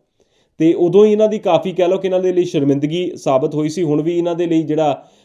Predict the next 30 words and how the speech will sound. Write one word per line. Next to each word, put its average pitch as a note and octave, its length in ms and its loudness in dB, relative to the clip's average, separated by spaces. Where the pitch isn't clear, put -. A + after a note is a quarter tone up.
ਆਹ C#3 220 0
ਸਾਰਾ D3+ 320 0
ਜੋ C#3 200 0
ਕੁਝ D3+ 180 -2
ਵੀ E3 120 -2
ਹੋਇਆ, C#3+ 420 2
ਇਹ D3 100 0
ਹਿਜ਼ਬੁੱਲਾ C#3 360 -2
ਦੇ D3+ 80 -2
ਲਈ D3+ 100 -2
ਇੱਕ D3 100 -8
ਸ਼ਰਮਿੰਦਗੀ C#3 540 -4
ਦਾ E3 100 0
ਕਾਰਨ C#3 380 -2
ਬਣਿਆ C#3+ 200 0
ਕਿ D3 140 -6
ਤੁਹਾਡੇ C#3 460 -4
ਤੋਂ D3 160 -2
ਆਪਣੀ D3 240 -2
ਸਿਕਿਉਰਿਟੀ D3+ 580 -4
ਨਹੀਂ D#3+ 100 -2
ਸਾਂਭੀ D3+ 460 -6
ਜਾ B2+ 260 2
ਰਹੀ D3+ 200 0
ਤੇ D3+ 140 -12
ਤੁਸੀਂ D3 260 -8
ਗੱਲਾਂ C3 260 -2
ਵੱਡੀਆਂ-ਵੱਡੀਆਂ C3 600 -6
ਕਰਦੇ C3 320 -4
ਹੋ। D#3 120 -2